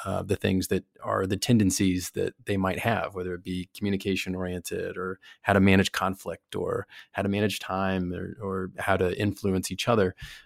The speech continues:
Um, all those types of prompts are given for you right in that moment through your calendar, for example. But then also it's integrated with email, so you're getting automated coaching tips at certain intervals throughout your day, and you can kind of scale up or scale down however you need.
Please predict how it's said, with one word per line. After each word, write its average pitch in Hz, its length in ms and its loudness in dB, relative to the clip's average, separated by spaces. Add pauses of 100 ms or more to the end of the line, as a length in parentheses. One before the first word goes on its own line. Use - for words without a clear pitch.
Um, 98 420 4
all 113 160 6
those 107 180 6
types 104 240 2
of 90 80 -6
prompts - 480 -4
are 92 240 4
given 90 320 0
for 92 180 -2
you 90 240 -2 (340)
right 92 220 -2
in 90 80 -2
that 90 160 -4
moment 90 320 0
through 98 140 -8
your 92 100 -8
calendar, 90 460 -8
for - 160 -20
example. 101 460 -16
But 98 100 -12
then 104 120 0
also 95 380 2
it's - 340 -4 (120)
integrated 95 380 4
with 95 180 -4
email, 123 360 6
so 104 140 -6
you're 95 120 -4
getting 92 360 -2
automated 90 440 -4
coaching 92 320 -8
tips - 420 -8 (420)
at 104 160 -2
certain 92 400 0
intervals 90 460 2
throughout - 260 -6
your 92 80 -8
day, 117 420 8
and 95 140 4
you 92 80 0
can - 120 -12
kind - 160 -10
of 90 80 -8
scale 92 340 0
up - 180 -4
or 90 60 -2
scale 87 260 -2
down 90 320 -2
however 95 200 -6
you 92 100 -2
need. 110 260 6